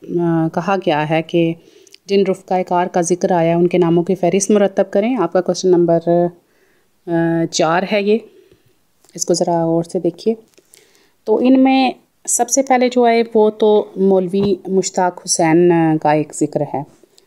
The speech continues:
सर सैयद अहमद ख़ान के ख़ास दोस्त थे, जो नवाब मोहसिन उल मुल्क के बाद अलीगढ़ के सेक्रेटरी बने। ठीक है, अ, कुछ तो ऐसे हैं जिनका मुख्तसर तारुफ़ ही काफ़ी है, जबकि कुछ रुफ़क़ाए कार ऐसे हैं जिनका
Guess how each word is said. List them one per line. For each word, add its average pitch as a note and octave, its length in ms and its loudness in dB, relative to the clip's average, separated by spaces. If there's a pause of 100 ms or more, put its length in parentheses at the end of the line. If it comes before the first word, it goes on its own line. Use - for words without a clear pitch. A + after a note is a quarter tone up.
सर F#3+ 120 -2
सैयद F#3+ 280 0
अहमद G3 220 2
ख़ान F3+ 260 2
के F#3 100 -2
ख़ास E3+ 480 -2
दोस्त E3+ 380 0
थे, G#3+ 60 2
जो G#3 100 2
नवाब E3 360 2
मोहसिन F3+ 260 0
उल F3 100 6
मुल्क F3 220 2
के F#3+ 120 -2
बाद E3 320 0
अलीगढ़ D#3+ 320 -2
के C#3+ 140 -10
सेक्रेटरी C#3+ 580 -12
बने। B2 140 -10 (680)
ठीक F#3+ 140 -10
है, A#3 60 0 (500)
अ, E3 600 0
कुछ A3 240 -2
तो G#3+ 120 4
ऐसे G3+ 220 0
हैं G#3 200 2
जिनका G3 220 2
मुख्तसर F#3+ 360 0
तारुफ़ F#3 460 -2
ही G3+ 100 0
काफ़ी G3 360 -2
है, G3 180 0
जबकि F3 280 0
कुछ F3 220 -4
रुफ़क़ाए E3+ 340 -2
कार D#3+ 240 0
ऐसे D#3+ 280 -2
हैं F#3 220 2
जिनका E3 440 0